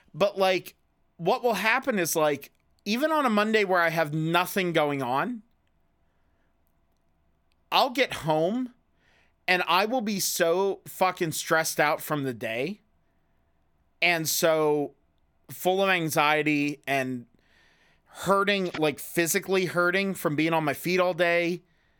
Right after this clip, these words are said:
and everything like that, that I'm like, I don't have the energy. Like, or, like, to, like, be on stream. Like, I don't have the energy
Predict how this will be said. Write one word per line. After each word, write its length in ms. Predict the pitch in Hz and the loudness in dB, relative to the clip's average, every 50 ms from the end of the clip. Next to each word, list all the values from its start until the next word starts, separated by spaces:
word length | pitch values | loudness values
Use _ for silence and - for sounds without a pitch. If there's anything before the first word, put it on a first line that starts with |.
| _ _ _ _ _ _ | _ _ _ _ _ _
and 100 | 165 165 | 0 2
everything 380 | 170 170 175 175 165 185 175 170 | 2 2 2 0 0 0 2 2
like 180 | 165 165 160 | 2 2 4
that, 200 | - 170 165 165 | 4 4 4 4
that 120 | - 175 165 | 4 2 2
I'm 140 | 165 165 160 | 4 4 4
like, 360 | 156 151 143 135 - - - _ _ _ _ _ _ _ _ _ _ _ _ _ _ _ _ _ _ _ _ _ _ _ _ _ _ _ _ _ _ _ _ _ _ _ | 4 4 4 2 -2 -8 -18 _ _ _ _ _ _ _ _ _ _ _ _ _ _ _ _ _ _ _ _ _ _ _ _ _ _ _ _ _ _ _ _ _ _ _
I 120 | - 170 | 2 2
don't 200 | 175 185 190 180 | 4 2 0 0
have 200 | 165 175 175 156 | 0 0 0 0
the 140 | 151 160 147 | 0 0 0
energy. 480 | 147 139 135 117 - 120 85 - - _ _ _ _ _ _ _ _ _ _ _ _ _ _ _ _ _ _ _ _ _ _ _ _ _ _ _ _ _ _ _ _ _ _ | 0 -2 -4 -6 -8 -12 -12 -16 -20 _ _ _ _ _ _ _ _ _ _ _ _ _ _ _ _ _ _ _ _ _ _ _ _ _ _ _ _ _ _ _ _ _ _
Like, 360 | - 151 160 160 147 - - - _ _ _ _ _ _ _ _ _ - | 0 2 2 2 2 -2 -8 -16 _ _ _ _ _ _ _ _ _ 0
or, 240 | 185 180 180 - - | 0 2 2 0 -2
like, 320 | 175 165 170 170 165 165 - | 0 2 2 2 0 -2 0
to, 180 | - 180 165 | 0 0 0
like, 480 | 151 - 165 160 156 151 135 - - - _ _ _ _ - 156 151 123 | 0 0 0 0 0 0 -2 -6 -14 -20 _ _ _ _ -16 -16 -12 -6
be 200 | - 180 185 208 | -4 -2 0 0
on 220 | 220 202 180 165 151 | 0 0 0 -2 -2
stream. 520 | - - - 190 190 170 123 - - - _ _ _ _ _ - | -4 -4 -2 -2 -2 -2 -4 -6 -12 -18 _ _ _ _ _ -2
Like, 180 | 151 156 147 165 | -2 0 2 2
I 60 | 170 | 0
don't 400 | 160 - - 175 165 165 143 - | 0 0 0 0 0 0 -2 -4
have 200 | 139 156 165 156 | 0 0 0 0
the 160 | 147 156 156 | 2 0 0
energy 480 | 156 156 156 151 127 117 120 - - - | 2 0 0 -2 -4 -6 -10 -12 -16 -20